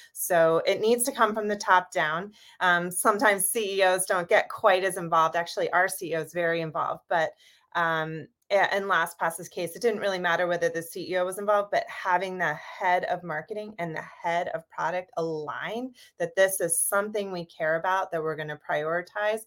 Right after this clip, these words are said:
is critically important. And, you know, I, I think, I think it, it took us a while to really get the marketing, um, senior leadership on board with P L G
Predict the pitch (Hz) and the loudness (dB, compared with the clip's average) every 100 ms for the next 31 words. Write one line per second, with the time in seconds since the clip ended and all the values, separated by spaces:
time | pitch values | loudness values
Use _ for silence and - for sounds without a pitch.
0 | _ _ _ 170 170 - - - - 220 | _ _ _ -4 -4 -8 -16 -18 -4 -2
1 | 208 202 185 156 151 - 151 - 156 139 | 0 -2 -4 -6 -6 -6 -6 -6 -8 -4
2 | 180 170 - - _ - 254 220 220 233 | -4 -4 -10 -20 _ 0 6 8 8 6
3 | 240 262 294 277 - - 240 277 - - | 2 2 0 -2 -4 -4 -2 -2 -4 0
4 | 240 - 240 - 302 302 - 214 165 160 | 2 4 2 4 2 4 2 2 4 4
5 | 156 - 190 190 185 180 180 - 185 170 | 0 -4 -4 0 0 2 2 2 0 0
6 | 165 185 180 180 175 - 175 160 156 160 | 0 -6 -8 -6 -8 -6 -2 -2 -4 -6
7 | - 220 208 196 185 170 165 - - 156 | -6 -4 -2 0 -2 -2 -4 -6 -6 -6
8 | 147 160 151 143 - - - - - 101 | -4 -2 -2 -6 -12 -10 -10 -10 -12 -14